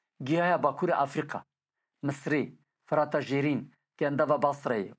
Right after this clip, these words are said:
û navarasta Anatoliayê, Çatalhöyükê û di berê zayînê nêzî pênc hezar site gihaya Kafkasya, Bakurê Derya Spî, Balkanan,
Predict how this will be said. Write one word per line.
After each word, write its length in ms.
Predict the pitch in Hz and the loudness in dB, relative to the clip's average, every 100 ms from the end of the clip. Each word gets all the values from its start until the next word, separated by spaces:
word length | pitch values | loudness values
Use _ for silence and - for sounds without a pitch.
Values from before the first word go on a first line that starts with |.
| - | -4
û 100 | 147 | 0
navarasta 480 | 147 151 165 - 147 | 4 4 2 2 0
Anatoliayê, 720 | 139 139 160 131 123 98 - _ _ _ | 0 0 0 2 0 -2 -6 _ _ _
Çatalhöyükê 720 | - 135 160 156 131 110 101 - _ _ _ _ - | -6 2 4 4 0 -2 -8 -12 _ _ _ _ -2
û 180 | 180 160 | 0 2
di 40 | |
berê 280 | 139 170 165 | 2 2 2
zayînê 300 | 143 170 165 | 0 2 2
nêzî 280 | 165 151 151 | 0 -2 -2
pênc 220 | 190 170 | 0 0
hezar 180 | 151 151 | 2 0
site 220 | - 170 | 0 -6
gihaya 460 | 143 143 147 156 - | -2 0 2 2 2
Kafkasya, 680 | - - 160 151 - 101 - _ 131 | -4 2 0 0 -2 -4 -6 _ -4
Bakurê 440 | 135 139 160 135 | -2 -2 -4 0
Derya 260 | 147 139 135 | 0 0 -2
Spî, 320 | - 147 110 _ _ _ - | -6 -6 -6 _ _ _ 0
Balkanan, 580 | 139 131 - 160 123 | 2 2 2 2 2